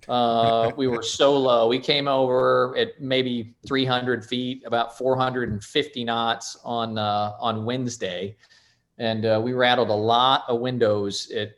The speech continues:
Speaker 1: Southern Hills. So that's, uh, that's pretty cool. But, you know, the most fun is getting to do a, a flyby in your hometown and having your kids out in the front yard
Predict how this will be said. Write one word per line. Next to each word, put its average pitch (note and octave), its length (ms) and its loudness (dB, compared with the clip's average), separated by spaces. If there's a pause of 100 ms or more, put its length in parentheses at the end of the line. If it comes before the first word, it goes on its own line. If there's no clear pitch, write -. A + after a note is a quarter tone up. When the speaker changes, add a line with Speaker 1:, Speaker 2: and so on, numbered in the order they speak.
Speaker 1:
Southern A#2 320 -2
Hills. B2 400 -2
So G#2+ 160 0
that's, A#2+ 360 -2
uh, A2 440 0
that's B2+ 160 0
pretty D3+ 220 0
cool. B2 400 0
But, A2+ 480 -2
you C3 80 -8
know, A#2 160 0
the A2 100 0
most C3 360 0
fun B2 220 -4
is A2 220 -8
getting B2 320 -6
to A2 80 -6
do A2+ 260 -2
a, G#2+ 180 0
a A2 160 -6
flyby A2+ 600 -2
in G#2+ 80 -6
your G#2+ 100 -4
hometown A2 540 -4
and G2+ 160 -10
having A2+ 180 -2
your G#2+ 120 -6
kids A2+ 360 -4
out A2+ 200 -4
in - 60 -20
the A2 80 -18
front A2+ 280 -8
yard A#2 400 -2